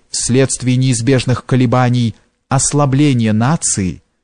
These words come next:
и значительно уменьшает боеспособность армии, то в России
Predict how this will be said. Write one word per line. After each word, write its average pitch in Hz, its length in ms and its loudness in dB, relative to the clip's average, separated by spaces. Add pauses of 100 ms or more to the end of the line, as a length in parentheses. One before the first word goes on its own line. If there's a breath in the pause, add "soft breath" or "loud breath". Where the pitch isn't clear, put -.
(280)
и 151 100 2
значительно 147 760 2
уменьшает 135 540 0
боеспособность 123 1000 -2
армии, 120 540 0 (800)
то 127 160 2
в 120 80 0
России 123 760 -2